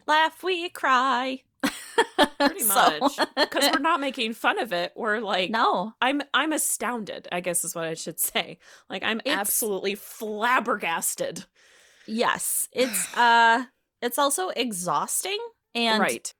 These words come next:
Speaker 1: this is coming from someone who is not even directly involved in,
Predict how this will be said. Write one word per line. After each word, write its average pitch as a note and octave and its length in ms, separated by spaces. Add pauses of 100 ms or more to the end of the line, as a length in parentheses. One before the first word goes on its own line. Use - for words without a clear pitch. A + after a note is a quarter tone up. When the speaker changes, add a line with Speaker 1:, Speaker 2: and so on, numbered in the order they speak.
Speaker 1:
this A#3+ 320
is D#4 260
coming B3+ 360
from G3 200
someone G3+ 440
who G3 220
is F#3 280
not F#3+ 220
even F#3 340
directly F3+ 560
involved E3 640
in, D#3+ 360